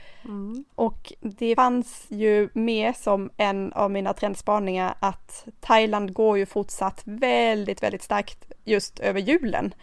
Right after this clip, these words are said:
Speaker 2: Jag fick ett pressmeddelande om var svenskarna åker nu till jul. Jag har gjort någon, kollat på statistik över bokningar.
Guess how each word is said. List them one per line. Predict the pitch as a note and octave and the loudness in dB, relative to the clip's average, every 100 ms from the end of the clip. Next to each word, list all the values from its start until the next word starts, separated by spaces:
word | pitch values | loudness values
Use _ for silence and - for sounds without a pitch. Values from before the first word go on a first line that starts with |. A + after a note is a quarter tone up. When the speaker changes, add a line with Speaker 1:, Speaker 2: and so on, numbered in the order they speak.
| - - - - | -18 -16 -16 -8
Speaker 2:
Jag | - | -2
fick | - A3 | 0 0
ett | G#3 | 2
pressmeddelande | A3 - G3 F#3+ G3 G3+ G3 G3+ G3+ | 0 0 -2 -2 0 0 2 0 2
om | - G3+ G3 G3 - - | 6 6 6 -2 -8 -12
var | G3 F#3+ G3+ F#3+ F#3+ F#3+ - | -2 4 8 8 6 2 -6
svenskarna | - A3 G3+ G3 - | -2 -2 0 -2 2
åker | A#3+ A3 - F#3+ | 4 4 0 -2
nu | F#3+ G3+ | -2 -2
till | G3 - - G#3 | -2 -4 -4 0
jul. | A3+ G#3+ C#4+ - - - - - | 0 0 -4 -4 -6 -8 -10 -8
Jag | |
har | G3+ | -6
gjort | G#3+ G3+ - | -4 -6 -2
någon, | G3 F#3+ D4 C#4 C#4+ C#4+ - - | 0 0 -4 -10 -12 -14 -14 0
kollat | B3 G#3+ | 2 2
på | A3 | 0
statistik | G#3+ G3 F#3+ G#3+ G#3 G3 | -2 -4 -6 -6 -4 -4
över | F#3 | -2
bokningar. | A3+ A3 - - G#3 | -2 -4 -6 -8 -8